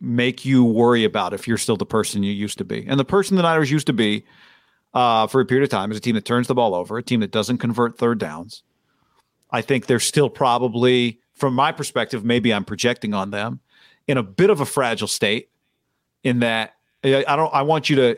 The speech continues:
start fast and not start thinking, "Here we go again,"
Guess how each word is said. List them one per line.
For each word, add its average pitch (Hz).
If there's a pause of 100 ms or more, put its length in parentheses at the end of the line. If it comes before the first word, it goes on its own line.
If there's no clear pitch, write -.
(140)
start 131
fast 127
and 110
not 113
start 127
thinking, 123
"Here 117
we 113
go 110
again," 110